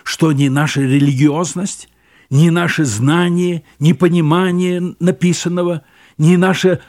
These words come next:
ортодоксальное отношение к Слову Божьему,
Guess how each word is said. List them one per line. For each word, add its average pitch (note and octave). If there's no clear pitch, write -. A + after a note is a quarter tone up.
ортодоксальное F#3
отношение F3+
к F3+
Слову F3+
Божьему, E3